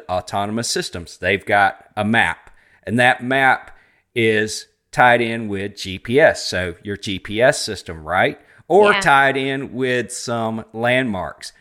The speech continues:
Speaker 1: So some people navigate by landmarks.
Speaker 2: <laughs>
Speaker 1: Some people navigate by north, south, east, and west, you know, magnetic,
Speaker 2: Oh, yes.
Speaker 1: right?
Speaker 2: Oh, yes.
Speaker 1: Systems can do this same thing. And then you can
Speaker 2: Interesting.
Speaker 1: go to,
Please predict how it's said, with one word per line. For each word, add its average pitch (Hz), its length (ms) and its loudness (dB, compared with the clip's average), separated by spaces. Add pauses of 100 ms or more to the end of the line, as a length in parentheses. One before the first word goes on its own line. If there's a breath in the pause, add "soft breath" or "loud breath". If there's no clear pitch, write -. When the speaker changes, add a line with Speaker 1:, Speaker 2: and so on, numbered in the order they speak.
Speaker 1:
So 127 140 0
some 180 240 2
people 165 440 -2
navigate 120 800 0 (100)
by 95 300 4
landmarks. 120 920 2
Speaker 2:
<laughs> - 100 -12
Speaker 1:
Some 185 300 4
people 160 340 2
navigate 123 760 4
by 107 300 6 (240)
north, 123 300 4
south, 120 320 4
east, 127 320 -2
and 110 180 -4
west, 117 420 6
you 107 140 0
know, 120 140 4
magnetic, 117 520 4
Speaker 2:
Oh, 175 60 -2
yes. - 140 -12
Speaker 1:
right? 185 300 6 (640 soft breath)
Speaker 2:
Oh, 240 140 0
yes. 214 540 -8
Speaker 1:
Systems - 580 2
can 135 220 0
do 131 200 0
this 123 240 -2
same 131 240 2
thing. 131 340 -4 (120)
And 110 160 -2
then 131 220 2
you 131 120 -2
can 127 180 -6
Speaker 2:
Interesting. 110 60 -8
Speaker 1:
go 123 420 4
to, 120 640 0